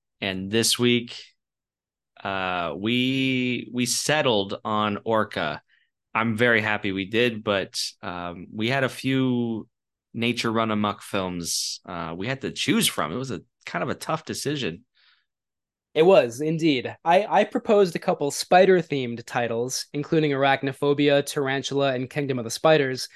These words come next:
Speaker 2: which was sort of stupid on my part because I'm actually scared of spiders. So when it came time to choose a movie,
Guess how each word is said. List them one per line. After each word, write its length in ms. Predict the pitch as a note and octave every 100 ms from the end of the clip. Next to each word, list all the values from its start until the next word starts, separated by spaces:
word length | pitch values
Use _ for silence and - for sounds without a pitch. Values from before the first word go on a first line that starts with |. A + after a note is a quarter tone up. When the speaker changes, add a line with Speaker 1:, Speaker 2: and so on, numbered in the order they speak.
| - _ _
Speaker 2:
which 200 | F3 G3
was 140 | G3+ F#3+
sort 220 | B3 B3
of 80 | G#3
stupid 380 | - G#3+ F#3+
on 140 | D#3 D3
my 200 | D3 D#3
part 300 | D3+ C3+ C#3
because 180 | - D3
I'm 100 | C#3+
actually 420 | D3 D#3 F3+ E3+
scared 360 | - D#3 D#3
of 80 | C#3+
spiders. 560 | - C#3+ D3 E3+ F3 - _ _ _ _
So 220 | - F3 D#3
when 160 | D#3
it 160 | D#3 D3+
came 260 | - E3+ E3
time 320 | E3+ E3+ F3
to 120 | -
choose 300 | D3 F3+ E3+
a 40 | D3+
movie, 400 | D#3+ F#3+ A3